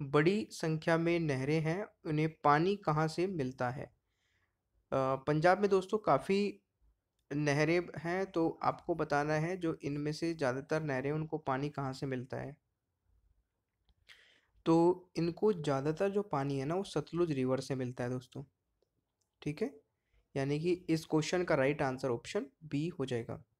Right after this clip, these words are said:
दोस्तों, नेक्स्ट क्वेश्चन है, दुनिया का सबसे अधिक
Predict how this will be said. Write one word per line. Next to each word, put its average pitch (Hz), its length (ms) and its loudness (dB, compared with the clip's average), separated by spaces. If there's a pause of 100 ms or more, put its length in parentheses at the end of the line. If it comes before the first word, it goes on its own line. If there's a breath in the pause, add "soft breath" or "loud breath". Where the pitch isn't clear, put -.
(1500 soft breath)
दोस्तों, 170 340 4
नेक्स्ट 160 500 0
क्वेश्चन 185 340 0
है, 220 60 2
दुनिया 147 380 0
का 190 140 -2
सबसे 185 600 -2
अधिक 180 280 -4